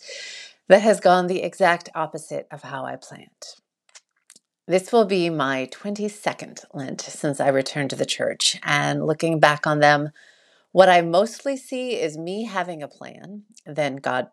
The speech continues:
taking over and permitting some cross or trial or challenge in my life that subsumed my Lent, that in truth became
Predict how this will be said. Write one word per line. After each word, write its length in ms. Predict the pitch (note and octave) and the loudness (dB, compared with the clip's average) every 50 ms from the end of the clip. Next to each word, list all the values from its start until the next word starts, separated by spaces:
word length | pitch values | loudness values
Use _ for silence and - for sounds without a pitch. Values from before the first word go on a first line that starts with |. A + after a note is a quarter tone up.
| _ | _
taking 380 | - - C#3 C3 - E3+ E3 B2+ | -16 -14 -12 -12 -10 -10 -10 -8
over 280 | B2 B2 - D3 E3 F3 - | -8 -8 -6 -8 -8 -8 -10
and 280 | D3 C3+ D3 D#3 - | -12 -14 -14 -16 -16
permitting 360 | - - D#3 C#3+ C#3 D3 D3 | -14 -8 -6 -4 -4 -4 -4
some 280 | D3 - - C#3 D3+ D3+ | -4 -4 -4 -4 -4 -6
cross 500 | - - D3+ C#3 C#3 D3 - - - - | -4 0 2 2 2 0 -4 -10 -8 -6
or 80 | D3 D3+ | -6 -6
trial 580 | - - - C#3+ C#3 C#3 C#3 C3+ C3+ C#3 C3+ | -6 -6 -2 0 2 2 2 2 0 -2 -2
or 160 | - D3+ D3 | -4 -4 -4
challenge 520 | C#3+ - - - D#3+ D#3 D#3 D#3 D3 C#3+ D#3 | -6 -8 -10 -10 -8 -8 -8 -8 -10 -10 -10
in 80 | C#3+ | -8
my 160 | C#3+ C#3+ C#3 C#3+ | -6 -4 -4 -2
life 480 | C3+ C3 C3 C3+ C3+ - _ _ _ _ | -2 -2 -2 -2 -4 -6 _ _ _ _
that 280 | C#3 C#3 - - - - | -4 -4 -4 -6 -10 -10
subsumed 720 | - - C#3 C3+ - - - - D3+ C#3+ C3+ B2 A#2 C3+ | -8 -8 -8 -8 -10 -16 -14 -12 -12 -10 -10 -12 -14 -14
my 160 | B2+ - - - - | -12 -10 -10 -10 -10
Lent, 320 | - - - - - - - _ _ _ _ _ _ _ _ _ _ _ _ _ _ | -10 -12 -12 -14 -16 -18 -18 _ _ _ _ _ _ _ _ _ _ _ _ _ _
that 320 | - D#3 C3 - - - _ _ _ _ _ _ - | 6 6 6 4 0 -6 _ _ _ _ _ _ -8
in 140 | C#3+ C#3 C3 | -6 -6 -6
truth 280 | - - C#3 C3 - | -6 -8 -8 -8 -8
became 640 | - B2 A2+ - - - D#3 D3 C3 G2 G2+ - | -8 -8 -8 -8 -8 -8 -6 -6 -6 -8 -12 -16